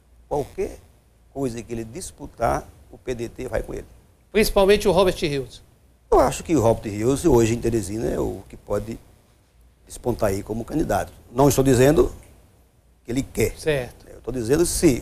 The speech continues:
Speaker 1: você perguntou Robert Rios, Robert pode escolher. Nós do P D T nunca fomos contra a candidatura de ninguém. Aliás, nós somos, é,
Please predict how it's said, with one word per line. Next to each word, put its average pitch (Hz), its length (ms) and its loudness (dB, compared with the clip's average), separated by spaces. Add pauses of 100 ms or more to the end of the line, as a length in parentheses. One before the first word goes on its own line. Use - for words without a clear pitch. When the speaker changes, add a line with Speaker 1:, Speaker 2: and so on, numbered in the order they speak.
Speaker 1:
você 98 220 -12
perguntou 131 480 0
Robert 107 280 0
Rios, 170 360 0 (580)
Robert 147 420 2 (120)
pode 143 260 6
escolher. 131 640 0 (520)
Nós 160 220 6
do 165 100 6
P 147 120 2
D 127 160 2
T 135 180 -4
nunca 175 460 -2
fomos - 500 -10
contra 131 380 -6
a - 280 -20
candidatura 117 540 -8
de 113 100 -18
ninguém. 101 380 -18
Aliás, 135 380 2
nós 120 220 -2
somos, 143 280 -8
é, 143 140 -4